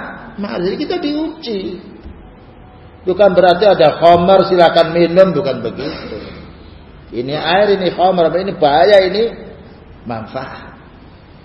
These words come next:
Cuma manusia punya hawa nafsu, dari sinilah kadang-kala kalah dengan hawa nafsunya. Lalu Allah menjelaskan, kenapa? "Wala tattabi'us subula."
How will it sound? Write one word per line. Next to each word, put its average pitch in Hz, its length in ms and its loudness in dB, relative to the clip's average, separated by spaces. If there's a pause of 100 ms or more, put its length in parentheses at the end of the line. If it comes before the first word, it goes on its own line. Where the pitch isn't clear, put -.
(340)
Cuma 180 220 -8
manusia 185 340 -4
punya 196 300 -4
hawa 185 160 0
nafsu, 202 340 -8
dari 220 240 -4
sinilah 196 300 -6
kadang-kala 160 720 -6
kalah 143 320 -2
dengan 151 240 -6
hawa 139 220 0 (680)
nafsunya. 98 500 -14
Lalu 190 300 2
Allah 170 320 0
menjelaskan, 147 640 -4
kenapa? 233 800 2
"Wala 190 480 4
tattabi'us 196 720 2
subula." 160 640 0